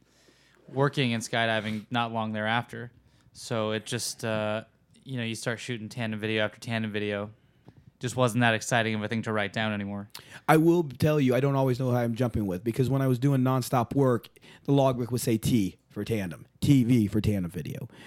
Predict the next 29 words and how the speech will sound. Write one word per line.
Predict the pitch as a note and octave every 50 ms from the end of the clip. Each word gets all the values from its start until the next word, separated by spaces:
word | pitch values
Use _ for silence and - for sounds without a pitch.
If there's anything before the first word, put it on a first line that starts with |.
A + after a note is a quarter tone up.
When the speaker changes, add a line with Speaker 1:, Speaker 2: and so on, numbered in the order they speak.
| - - - - -
Speaker 2:
Nick, | E3 E3 F3+ F3 - -
you | F3 F3 E3
actually | D3 C3+ - - C#3+ B2
have | B2+ B2+ B2+
an | C3+ C3 C#3
easy | D3+ D3 C#3 C#3+ C#3
shortcut | - - D#3+ F3 E3 - B2 -
today. | - - G2 F#2+ F2+ - B2 - - _ _ _ _ _ - - - _
You | - D3 D#3
have | D#3
a | C#3+
little | C3 C3 B2+ B2+
device | B2+ A#2+ B2+ B2+ A#2 -
in | C3+ B2+
your | B2 A2+
helmet, | B2 B2+ D3 D#3 E3
the | -
ProTrack | - - C3+ C3+ C3 - C#3+ C3+ B2 -
two. | - C#3 C#3+ D#3+ F3 - _ _ _ _ _ - - - - - _ _ -
Go | E3 F3
buy | E3 F3+ F3
a | D#3+ C#3
Paralog | - - C#3 C#3 C3+ C3+ C3 B2+ A#2 A2 A2 G#2+
key | - - A#2+ A2 G#2+
for, | - - A#2
like, | A2 G#2+ A2
a | G#2+
hundred | G2 A2+ A#2 A2 G2 F#2+
bucks. | G2+ F#2 F2 - - - - -